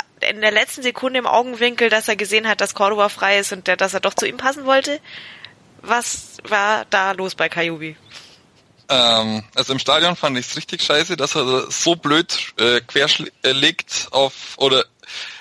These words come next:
Speaker 2: ist so blöd das aus-, aussah. Ich hab's jetzt aber vorhin noch mal in der Wiederholung angeschaut und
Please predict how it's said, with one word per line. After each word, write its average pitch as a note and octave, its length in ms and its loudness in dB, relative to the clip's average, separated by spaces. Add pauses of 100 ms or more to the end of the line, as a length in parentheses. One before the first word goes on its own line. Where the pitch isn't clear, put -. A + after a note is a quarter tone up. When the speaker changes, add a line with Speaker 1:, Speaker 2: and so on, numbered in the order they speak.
(180)
Speaker 2:
ist C3+ 260 2
so - 240 -2
blöd D#3 320 0 (160)
das - 400 -6
aus-, - 380 2
aussah. F3+ 500 2 (300)
Ich - 120 -4
hab's D3 140 -4
jetzt - 100 -4
aber B2 140 2
vorhin D3 300 2
noch C3+ 160 -4
mal B2 300 2
in B2 100 -2
der A#2+ 100 0
Wiederholung A#2+ 460 0
angeschaut A#2+ 600 2
und A#2 280 -4